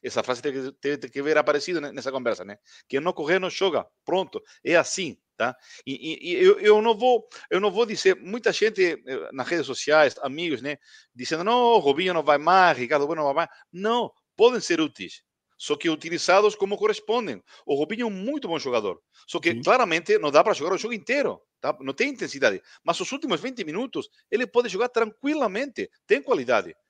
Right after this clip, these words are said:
Speaker 1: tem um
Speaker 2: Pode
Speaker 1: bom
Speaker 2: entrar em
Speaker 1: passe.
Speaker 2: todos os jogos, se quiser, né?
Speaker 1: Todos os jogos, vinte minutos, pronto. Se o Robinho entender isso, que o papel dele é esse, e ele concordar, tudo bem,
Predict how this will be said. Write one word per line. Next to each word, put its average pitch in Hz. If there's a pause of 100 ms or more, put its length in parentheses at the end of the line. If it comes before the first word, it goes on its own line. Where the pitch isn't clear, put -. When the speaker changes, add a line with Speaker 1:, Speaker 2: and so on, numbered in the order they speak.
Speaker 1:
tem -
um 113
Speaker 2:
Pode 113
Speaker 1:
bom 127
Speaker 2:
entrar 139
em 139
Speaker 1:
passe. -
Speaker 2:
todos 202
os 185
jogos, 156
se 110
quiser, 107
né? 87 (760)
Speaker 1:
Todos 311
os -
jogos, 311
vinte 302
minutos, 262 (160)
pronto. 311 (180)
Se -
o 143
Robinho 143
entender 208
isso, 180
que -
o 120
papel 131
dele 196
é 180
esse, 131
e 110
ele 170
concordar, 165 (840)
tudo 285
bem, 302